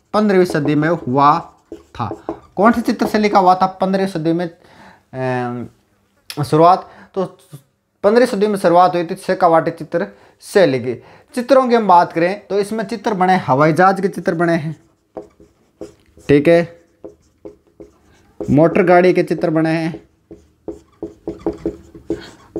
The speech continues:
आपसे पूछ ले कि गाड़ियों के चित्र कौन से चित्रशैली में बने हैं, तो शेखावाटी चित्रशैली में बने हैं। बैलगाड़ी के चित्र,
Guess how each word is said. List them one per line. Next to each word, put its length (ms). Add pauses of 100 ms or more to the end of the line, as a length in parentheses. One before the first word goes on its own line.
आपसे 300
पूछ 240
ले 160
कि 120
गाड़ियों 400
के 60
चित्र 260
कौन 200
से 100
चित्रशैली 500
में 160
बने 160
हैं, 260 (480)
तो 440 (480)
शेखावाटी 500
चित्रशैली 500
में 140
बने 140
हैं। 280 (180)
बैलगाड़ी 520
के 120
चित्र, 400